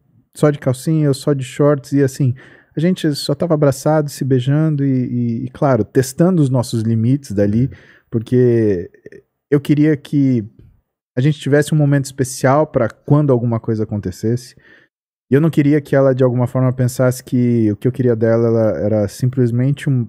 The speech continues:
uma realização específica, né? Mas foi a coisa mais sensual que eu vivi na minha vida, de longe, né? Eu, eu lembro desse momento nitidamente. Eu, eu lembro,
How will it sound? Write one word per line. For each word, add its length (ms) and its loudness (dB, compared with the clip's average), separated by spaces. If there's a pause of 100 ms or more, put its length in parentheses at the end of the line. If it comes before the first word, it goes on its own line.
(140)
uma 160 0
realização 540 -2
específica, 720 -4 (800)
né? 260 -2 (360)
Mas 320 0
foi 180 -2
a 40 -2
coisa 240 -2
mais 480 0
sensual 320 0
que 80 -2
eu 60 2
vivi 180 2
na 100 2
minha 160 2
vida, 400 -6
de 140 0
longe, 640 2 (220)
né? 260 -2
Eu, 180 0
eu 100 4
lembro 180 2
desse 180 -2
momento 360 2
nitidamente. 840 0
Eu, 100 0
eu 180 -2
lembro, 500 2